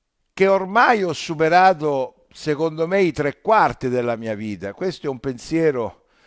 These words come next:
Ricorrente. Qualcuno può dire, dice, "Ma scusa, questo non è un pensiero ricorrente, questo è un pensiero dei,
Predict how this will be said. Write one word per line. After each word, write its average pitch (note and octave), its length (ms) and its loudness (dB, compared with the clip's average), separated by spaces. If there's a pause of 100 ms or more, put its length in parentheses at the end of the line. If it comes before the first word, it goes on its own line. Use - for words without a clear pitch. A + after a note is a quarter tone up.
(120)
Ricorrente. C#3+ 720 -4
Qualcuno G#3+ 460 -2
può E3+ 140 -2
dire, E3 320 0
dice, C#3 180 -8
"Ma F3 140 -2
scusa, F#3 340 -8
questo F3 280 -6
non D3 180 -6
è A3 80 -4
un D#3+ 100 -10
pensiero A#2+ 560 -4
ricorrente, A2+ 420 -10
questo F#3 240 -6
è - 20 -2
un C#3 120 -6
pensiero F#3 640 -4
dei, C3 460 -2